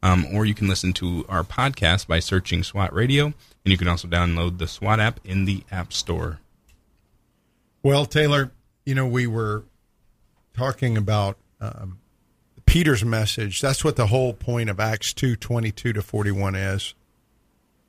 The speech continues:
Speaker 2: It's about Messiah, God's Messiah, not our Messiah. I mean, he is,
Speaker 1: Mm-hmm.
Speaker 2: but not our version of God's Messiah.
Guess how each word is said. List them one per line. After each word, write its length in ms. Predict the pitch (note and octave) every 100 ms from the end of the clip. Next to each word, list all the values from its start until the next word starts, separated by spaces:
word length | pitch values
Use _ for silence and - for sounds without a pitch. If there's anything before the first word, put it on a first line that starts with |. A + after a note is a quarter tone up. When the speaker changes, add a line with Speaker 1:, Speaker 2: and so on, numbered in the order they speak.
| _ _ _ _ _ _ -
Speaker 2:
It's 100 | D3
about 320 | B2 C3+ A#2+
Messiah, 580 | A#2 - B2 A2+ G2+ F#2 G2
God's 480 | A#2+ A#2+ B2 G2+
Messiah, 600 | A2+ G2+ - G#2+ F2+ F2+ - _ -
not 220 | C3 C#3
our 180 | C3 C3+
Messiah. 640 | A#2+ - A#2 G2 F#2+ G#2+ A2+ _ _ A2+
I 60 |
mean, 120 | A#2 A#2
he 160 | C3
is, 340 | F3+ A#2 A2+ -
Speaker 1:
Mm-hmm. 300 | F2 E2 F2 -
Speaker 2:
but 120 | C#3+ C3
not 220 | D3 C#3+
our 180 | C#3 B2+
version 600 | G#2+ C3 D#3 - C3 G#2
of 120 | F#2+
God's 380 | A2 G2 G2 A2+
Messiah. 640 | G#2 - G#2 G2 F#2+